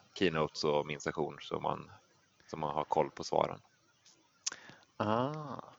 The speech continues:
Speaker 2: Spännande. Ja, det vill vi
Speaker 1: Mm.
Speaker 2: inte missa. Men vi vill ju heller inte missa en, eh, kund som berättar hur de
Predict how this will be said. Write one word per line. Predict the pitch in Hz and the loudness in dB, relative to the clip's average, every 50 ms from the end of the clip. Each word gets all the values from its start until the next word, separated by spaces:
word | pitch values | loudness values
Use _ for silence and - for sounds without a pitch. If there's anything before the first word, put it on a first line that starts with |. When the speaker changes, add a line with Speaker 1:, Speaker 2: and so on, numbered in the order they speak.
| _ _ _ _ _ _ _ _ _ _ _ _ _ _ _ _ _ _ | _ _ _ _ _ _ _ _ _ _ _ _ _ _ _ _ _ _
Speaker 2:
Spännande. | - 110 113 123 156 202 226 208 127 101 - - - - - - | 2 6 10 10 10 12 12 12 10 10 8 4 -6 -6 2 4
Ja, | - | 8
det | - 185 220 | 10 12 12
vill | 240 226 220 | 10 10 8
vi | 202 | 8
Speaker 1:
Mm. | 165 139 151 | 6 6 6
Speaker 2:
inte | - - | 4 2
missa. | 131 151 - - - - _ _ _ _ _ _ _ _ _ _ _ _ _ _ _ _ _ _ - - - - - - - - - - - - - - | 0 -2 -2 -4 -4 -4 _ _ _ _ _ _ _ _ _ _ _ _ _ _ _ _ _ _ -20 -18 -14 -12 -10 -8 -6 -6 -6 -6 -8 -8 4 6
Men | 143 151 | 12 12
vi | 170 185 185 | 12 12 12
vill | 180 196 190 185 | 12 12 12 12
ju | 180 | 12
heller | 175 185 190 208 226 | 12 12 12 12 12
inte | 226 196 - 147 | 12 12 10 8
missa | 147 147 135 - - 147 135 131 123 123 120 120 117 113 - - - - - - - - - | 8 6 6 8 12 12 12 12 12 12 12 12 12 12 8 -16 -20 -20 -20 -6 -4 0 6
en, | - 120 120 120 120 120 120 | 10 10 12 10 10 10 8
eh, | 117 117 | 8 8
kund | - - - 208 254 254 190 - | 8 10 10 12 12 12 8 4
som | - 143 127 | 0 2 4
berättar | 123 117 113 113 - - 113 113 | 6 8 6 6 6 4 2 2
hur | 117 120 | 2 2
de | 151 190 220 220 190 156 | 2 2 2 0 -4 -12